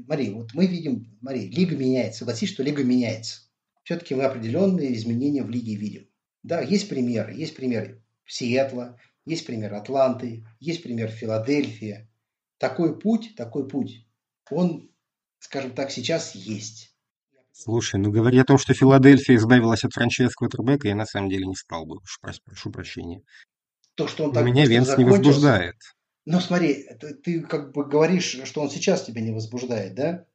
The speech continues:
Speaker 1: Но они, извини меня, они ему дали как бы достаточно большой контракт. Он играл у них на контра-, э, на контракте новичка, и в год Супербола, между прочим, он, э,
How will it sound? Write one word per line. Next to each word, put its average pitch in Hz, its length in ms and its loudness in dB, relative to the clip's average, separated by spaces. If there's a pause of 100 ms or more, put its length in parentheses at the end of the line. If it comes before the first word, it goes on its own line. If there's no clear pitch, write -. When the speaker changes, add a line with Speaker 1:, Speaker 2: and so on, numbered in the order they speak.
(300)
Speaker 1:
Но 135 140 -8
они, 139 220 -4
извини 127 220 -2
меня, 131 240 -2
они 113 200 -2
ему 120 160 -4
дали 117 260 -4
как 107 140 -8
бы 107 100 -10
достаточно 113 360 -12
большой 113 380 -8
контракт. 123 560 -6 (340)
Он 156 300 4
играл 131 300 0
у 127 40 0
них 120 200 -2
на 123 100 -4
контра-, 120 640 -2
э, - 20 -4
на 117 120 -4
контракте 120 420 -6
новичка, 120 400 -4
и 143 180 -4
в 131 80 -6
год 143 240 -2
Супербола, 135 800 -2
между 123 300 -6
прочим, 117 420 -10
он, 151 340 -2
э, 127 380 -2